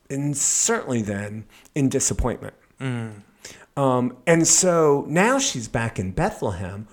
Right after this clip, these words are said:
Speaker 1: where she's the alien,
Speaker 2: Mm-hmm.
Speaker 1: right?
Speaker 2: Yeah.
Speaker 1: Um, so <laughs> her, her sense of stature has dropped even further, right? Because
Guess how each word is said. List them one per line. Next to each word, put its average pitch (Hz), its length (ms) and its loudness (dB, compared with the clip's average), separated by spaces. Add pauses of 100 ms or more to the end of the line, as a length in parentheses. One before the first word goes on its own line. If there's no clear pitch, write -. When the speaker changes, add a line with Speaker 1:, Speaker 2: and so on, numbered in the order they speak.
(100)
Speaker 1:
where 123 520 0 (180)
she's 196 720 -4
the 113 200 -2
alien, 92 680 0
Speaker 2:
Mm-hmm. 110 340 -8
Speaker 1:
right? 101 260 -4 (420)
Speaker 2:
Yeah. 113 220 -6 (420)
Speaker 1:
Um, 120 320 -2
so 127 380 2
<laughs> - 400 -2
her, - 120 -8 (280)
her 156 160 0
sense 143 440 0
of 107 380 0
stature 123 880 -2
has 127 180 -4
dropped 120 440 -4
even 147 320 -2
further, 120 680 -2 (360)
right? 98 320 -4 (300)
Because 107 540 0